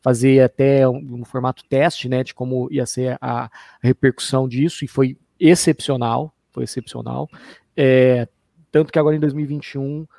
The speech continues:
a gente deve padronizar isso, tá? É, então pode acontecer, como a Mayara falou, de ter dois vencedores na mesma categoria, ou uma única empresa ganhar dois troféus,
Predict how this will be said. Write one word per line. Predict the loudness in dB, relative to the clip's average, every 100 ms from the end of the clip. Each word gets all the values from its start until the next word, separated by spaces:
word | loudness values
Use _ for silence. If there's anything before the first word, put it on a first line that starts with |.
| _ _
a | -8 -4 -4 -6
gente | -8 -4
deve | -4 -2
padronizar | -2 -2 -2 0 2 0
isso, | -2 -6 -6
tá? | -2 -2 -6 -20 -20 _
É, | 4 6 6 6 4
então | 2 2 2
pode | 2 2
acontecer, | 2 0 0 -4
como | -2
a | 0
Mayara | 0
falou, | 0 -2 -4
de | -4
ter |
dois | -4 -2
vencedores | -4 -4 -4 -4 -4
na |
mesma | -6 -8 -8
categoria, | -6 -4 -2 -2 0
ou | 4 4
uma | 4 2
única | 0 -2 -6
empresa | -4 -4 -4 -4
ganhar | -4 -2
dois | -2 -2
troféus, | -2 -6 -2 -2 -2